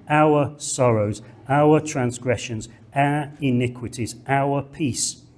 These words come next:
We are healed. We have gone astray. Each of us, the iniquity of us all.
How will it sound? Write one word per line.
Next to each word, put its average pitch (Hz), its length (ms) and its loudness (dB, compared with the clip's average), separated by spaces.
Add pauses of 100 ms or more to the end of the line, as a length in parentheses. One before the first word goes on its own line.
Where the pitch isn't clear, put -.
(400)
We 156 560 8
are 113 180 2
healed. 101 440 -4
We 151 320 4
have 123 280 0
gone 113 200 -8
astray. 101 400 -14 (240)
Each 143 260 -4
of 143 160 2
us, 151 380 8 (520)
the 120 160 0
iniquity 123 580 -4
of 117 240 -2 (120)
us 123 380 0 (120)
all. 110 340 -4